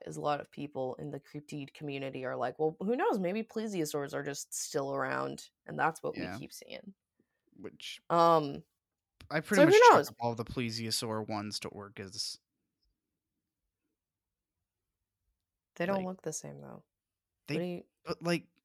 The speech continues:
Speaker 2: like, those dorsal fins, like, they look like that Loch Ness Monster picture.
Speaker 1: Plesiosaurs ain't got dorsal fins.
Speaker 2: Yeah, but, like,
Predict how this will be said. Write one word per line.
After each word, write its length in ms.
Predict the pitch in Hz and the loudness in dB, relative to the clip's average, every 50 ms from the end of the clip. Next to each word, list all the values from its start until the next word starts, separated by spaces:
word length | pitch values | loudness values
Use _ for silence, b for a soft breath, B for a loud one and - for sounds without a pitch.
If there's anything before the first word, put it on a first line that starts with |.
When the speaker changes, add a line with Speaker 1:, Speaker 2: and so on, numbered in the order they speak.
| _ _ | _ _
Speaker 2:
like, 200 | - 165 165 - | -12 -12 -6 -2
those 220 | - 185 196 170 | 0 0 0 0
dorsal 440 | - - 180 226 294 277 - 220 196 | 0 2 4 4 4 4 4 2 2
fins, 400 | 170 - - 156 139 120 101 - | 0 0 0 0 0 0 -2 -2
like, 180 | 123 143 151 143 | 0 0 0 2
they 120 | 175 175 | 2 2
look 300 | 175 147 160 214 - - | 4 4 2 0 0 2
like 200 | 170 170 151 - | 2 2 2 4
that 180 | 165 156 - - | 2 2 2 4
Loch 240 | 139 143 147 - 131 | 4 4 4 2 0
Ness 260 | 147 151 139 - - | -2 -2 -2 -2 -4
Monster 500 | 127 123 131 131 - - - 120 113 101 - _ - | -2 -2 -2 -2 -2 -4 -4 -8 -10 -10 -14 _ -12
picture. 560 | - 123 - - - 117 107 104 110 120 - _ _ _ _ _ _ _ _ _ _ _ _ _ _ _ _ | -12 -10 -10 -8 -10 -10 -10 -10 -12 -16 -20 _ _ _ _ _ _ _ _ _ _ _ _ _ _ _ _
Speaker 1:
Plesiosaurs 680 | - 226 233 247 262 302 330 320 311 311 311 302 269 | -4 -2 -2 0 0 0 0 0 0 0 0 0 2
ain't 200 | 277 285 277 254 | 2 0 0 0
got 280 | 262 247 247 240 - - _ _ _ _ _ _ _ | 2 2 2 2 2 -2 _ _ _ _ _ _ _
dorsal 380 | - 151 147 156 - - - | -8 -6 -6 -6 -6 -10 -12
fins. 520 | - - - - - - 196 - - - _ _ _ _ _ _ _ - | -12 -10 -12 -12 -12 -14 -14 -16 -16 -16 _ _ _ _ _ _ _ -4
Speaker 2:
Yeah, 140 | 170 180 | -4 -4
but, 220 | 147 139 143 - 110 | -2 -2 -4 -4 -2
like, 200 | 139 139 123 | -4 -4 -4